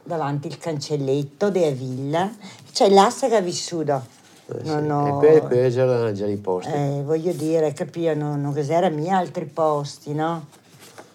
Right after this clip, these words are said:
Speaker 2: Eh, sì.
Speaker 1: Eh.
Speaker 2: E non so, me la ricordo bene.
Speaker 1: Sì, vero?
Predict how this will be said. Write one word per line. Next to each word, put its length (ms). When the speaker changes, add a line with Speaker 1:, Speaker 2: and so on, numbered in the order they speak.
Speaker 2:
Eh, 100
sì. 120
Speaker 1:
Eh. 200
Speaker 2:
E 100
non 180
so, 140
me 100
la 140
ricordo 340
bene. 220
Speaker 1:
Sì, 320
vero? 360